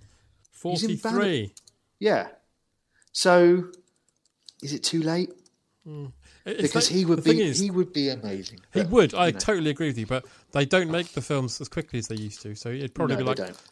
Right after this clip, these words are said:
Speaker 2: then he'd do one at forty-three, then his next one would be, like, forty-eight.
Speaker 1: Forty-six, yeah, yeah.
Speaker 2: Yeah.
Speaker 1: So I mean, look, I'm, I'm in the, I'm in the Hardy camp then. In that case, I'm
Speaker 2: Mm-hmm.
Speaker 1: in the Hardy camp.
Speaker 2: I'd be
Speaker 1: I,
Speaker 2: happy
Speaker 1: I,
Speaker 2: with that.
Speaker 1: I, I, I think so. I think because the thing is, is that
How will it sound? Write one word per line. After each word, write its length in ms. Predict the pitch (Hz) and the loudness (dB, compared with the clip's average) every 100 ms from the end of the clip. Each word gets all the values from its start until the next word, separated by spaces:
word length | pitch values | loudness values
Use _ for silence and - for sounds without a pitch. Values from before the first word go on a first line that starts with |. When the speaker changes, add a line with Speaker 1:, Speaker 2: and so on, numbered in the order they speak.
| _ - | _ -6
Speaker 2:
then 180 | 147 | -4
he'd 180 | 135 143 | -2 -2
do 160 | 156 147 | 0 0
one 240 | 147 156 | 4 2
at 100 | 139 | 2
forty-three, 480 | - 131 120 - 120 | -4 -8 -6 -6 -4
then 100 | 110 | -4
his 100 | 113 | -6
next 240 | 127 123 - | -6 -8 -8
one 80 | |
would 80 | 104 | -8
be, 80 | 110 | -8
like, 160 | 110 117 | -10 -10
forty-eight. 600 | - 120 113 107 107 _ _ _ _ _ | -12 -10 -8 -8 -10 _ _ _ _ _
Speaker 1:
Forty-six, 600 | - 113 - - 101 - | -10 -10 -6 -6 -6 -6
yeah, 240 | 104 98 98 | -6 -4 -4
yeah. 60 | 98 | -4
Speaker 2:
Yeah. 260 | 120 113 110 - | -4 -6 -10 -14
Speaker 1:
So 180 | - 196 | 4 6
I 80 | 196 | 8
mean, 220 | 190 190 | 4 2
look, 240 | 165 165 143 | 4 6 6
I'm, 240 | 170 175 | 4 2
I'm 180 | 151 185 | 2 2
in 60 | 170 | 2
the, 220 | 151 151 | -4 0
I'm 140 | 165 170 | 0 2
in 120 | 151 | 0
the 80 | 135 | -2
Hardy 400 | 139 131 117 104 | 2 2 0 -4
camp 320 | 117 107 - | -6 -8 -8
then. 180 | 104 101 | -8 -6
In 80 | |
that 160 | 101 - | -8 -10
case, 360 | - 98 - 127 | -8 -8 -8 -2
I'm 80 | 110 | -2
Speaker 2:
Mm-hmm. 120 | 110 | -2
Speaker 1:
in 60 | |
the 80 | 104 | -6
Hardy 320 | 104 101 101 | -6 -6 -8
camp. 300 | 95 95 95 _ _ - | -12 -14 -16 _ _ -12
Speaker 2:
I'd 120 | 131 120 | -10 -4
be 80 | 120 | 2
Speaker 1:
I, 40 | |
Speaker 2:
happy 160 | 139 160 | 2 4
Speaker 1:
I, 120 | 147 | 0
Speaker 2:
with 180 | 156 - _ _ _ _ - | -2 -10 _ _ _ _ -2
that. 200 | 143 - | -2 2
Speaker 1:
I, 100 | 139 | 0
I, 200 | - 156 | 2 0
I 40 | |
think 260 | 156 160 117 | 0 -4 -2
so. 260 | - 101 101 | -2 -2 -2
I 80 | |
think 200 | 139 175 | 0 0
because 260 | 170 - 208 | -2 2 2
the 80 | 220 | 2
thing 220 | - 285 | 0 4
is, 160 | 160 131 | 4 4
is 100 | 135 | 2
that 360 | 143 - - | 0 0 -12